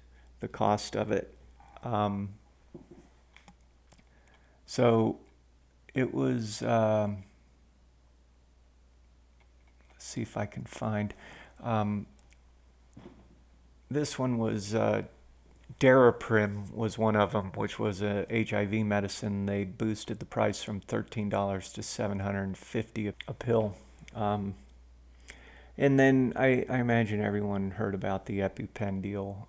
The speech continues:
um, where they were going, uh, six, seven hundred dollars, uh,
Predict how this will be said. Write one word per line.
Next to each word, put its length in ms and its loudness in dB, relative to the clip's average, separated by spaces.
um, 400 -6
where 240 -6
they 140 -4
were 200 -6
going, 580 -4
uh, 260 -8
six, 340 -4
seven 300 0
hundred 320 -2
dollars, 720 -2
uh, 380 -6